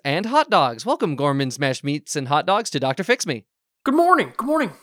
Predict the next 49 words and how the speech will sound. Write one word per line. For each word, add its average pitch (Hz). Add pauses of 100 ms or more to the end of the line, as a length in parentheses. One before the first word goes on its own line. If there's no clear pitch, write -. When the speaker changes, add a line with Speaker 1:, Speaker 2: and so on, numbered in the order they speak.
Speaker 2:
Good 220
morning, 285
Doctor -
Fix -
Me. 202
How, 208
how 196
are 214
you 190
doing? 135 (180)
How 165
you 170
doing? 120 (240)
Speaker 1:
I'm 147
great. 233
Thank 160
you 190
for 220
joining 196
the 202
show. 285
Uh, 143
tell 240
us, -
uh, 135
what, 135 (180)
what 143
do 170
you 190
have 196
to 165
sell? 226 (440)
Speaker 2:
Well, 190
we, 240
uh, 196
here 165
at 147
Gorman's 151
Mashed -
Meats 135
and 143
Hot 123
Dogs, 120
we 175
carry 202
on 175
the, 165
uh, 156
old 202